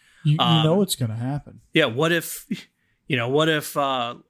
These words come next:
Speaker 2: you know, Georgia loses again so we can write off the S E C East and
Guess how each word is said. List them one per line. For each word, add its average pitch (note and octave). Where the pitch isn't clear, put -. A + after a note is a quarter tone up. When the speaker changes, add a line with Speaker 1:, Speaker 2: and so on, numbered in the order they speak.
Speaker 2:
you D3+
know, A2+
Georgia D#3+
loses C3
again B2
so -
we B2+
can B2+
write C3
off C3
the A#2+
S C3
E B2+
C B2+
East C3+
and A#2+